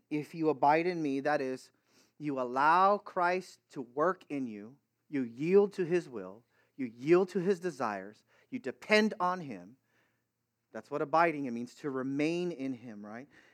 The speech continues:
"If you abide in me and my words abide in you," there it is again, "Scripture," okay? His words are now inscripturated.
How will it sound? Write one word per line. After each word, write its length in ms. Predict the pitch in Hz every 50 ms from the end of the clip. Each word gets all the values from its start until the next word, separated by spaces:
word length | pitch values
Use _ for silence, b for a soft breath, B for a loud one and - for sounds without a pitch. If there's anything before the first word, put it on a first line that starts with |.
| b b b -
"If 280 | 165 165 156 147 - 165
you 520 | 170 180 185 196 202 202 208 214 214 214 _ _ _ _ _ _ _ _ _ _ _ _ _ _ _ _ _ _ _ _ _ _ _ _ _ _ _ _ _ _ _ -
abide 560 | 151 156 131 - - 165 170 190 226 262 269
in 180 | 285 294 277 247
me 240 | 208 190 185 190 180
and 160 | 175 170 170
my 220 | 165 165 165 160
words 380 | 160 160 175 185 202 214 170 190
abide 400 | 170 151 135 156 151 160 190 233
in 120 | 247 240
you," 220 | 220 185 180 165 131
there 200 | 135 143 147 160
it 60 | 175
is 220 | 202 208 170 151
again, 300 | 180 170 214 202 160 -
"Scripture," 680 | - - - - - 233 233 233 - - 139 117 135 - _ _ 175 165 _
okay? 280 | - 156 151 170 220 - _ _ _ _ _ _ _ -
His 160 | 131 113 113
words 540 | 113 127 143 175 208 233 220 185 - - _
are 160 | - 151 156 147
now 240 | 143 143 151 165
inscripturated. 800 | 185 185 180 - - 247 208 - - 160 135 117 101 78 76